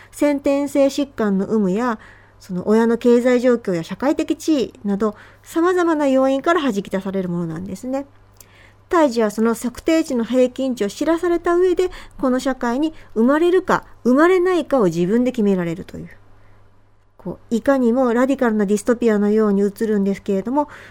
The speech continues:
外から見えにくい所与の生きづらさというものが自己責任という言葉で片付けられてしまいがちな現実社会の風潮にあって、それらが数値化され、見えるものとして提示されるのは温床にもなり得る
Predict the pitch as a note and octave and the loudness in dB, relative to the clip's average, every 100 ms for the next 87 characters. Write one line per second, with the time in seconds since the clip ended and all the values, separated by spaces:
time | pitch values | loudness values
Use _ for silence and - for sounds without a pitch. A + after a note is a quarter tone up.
0 | - - D4+ A#3+ G3+ G3 F3+ F#3+ A#3 C#4 | -16 -6 -2 0 0 0 2 4 4 2
1 | C#4 D4+ A#3 - _ _ _ - F4+ F4+ | 0 0 0 -2 _ _ _ -4 0 2
2 | C#4+ G#3+ A3 A3+ A#3 A#3 G#3+ F#3 - F#3+ | 2 0 0 -2 0 0 -2 -4 -2 -2
3 | F3+ F#3+ F#3+ A3 G#3+ - - - G3+ C4+ | 0 -2 -2 -4 -6 -12 -20 -8 -4 0
4 | D4 F4 F4 C4+ G3 F3+ - G3 F#3 F3+ | 2 2 0 2 0 -2 -8 -4 -2 -2
5 | F3+ F#3 F3+ D#3 - F#3+ A3 B3+ C#4+ C#4 | -4 -4 -4 -6 -8 -4 -2 0 2 2
6 | B3+ A3 G#3 G#3 G#3 G#3 A3+ C4+ A#3+ G3 | 0 -2 -2 -2 -2 -4 -6 -4 -2 0
7 | G3+ G3 G3+ - A3 G#3 F#3+ A3 B3 - | 0 -2 -6 -8 -6 -4 -4 -4 -6 -4
8 | A3 G#3 G#3 G3+ G3 G#3 G3+ G#3+ G#3+ - | -6 -4 -2 -2 -2 -4 -4 -2 -4 -6
9 | - - - C4+ D4 B3+ F#3+ F3+ - - | -20 -20 -2 2 4 2 0 -6 -16 -8
10 | - E4 E4 - D#4+ D#4 C4+ - G#3+ A3+ | 2 2 2 -2 0 2 2 0 0 4
11 | G4 G#4 C#4 G#3 F3 F3+ F3 G3+ F#3 F#3 | 4 4 2 0 -2 -6 -2 0 0 -2
12 | F#3 F#3 F3 E3+ G#3 A3 - - - A#3 | -4 -4 -4 -2 -2 -4 -12 -16 0 2
13 | D#4+ D#4+ E4+ E4+ E4+ A#3+ G3 F#3+ G#3+ G3+ | 2 2 0 2 2 2 2 4 4 2
14 | - | -2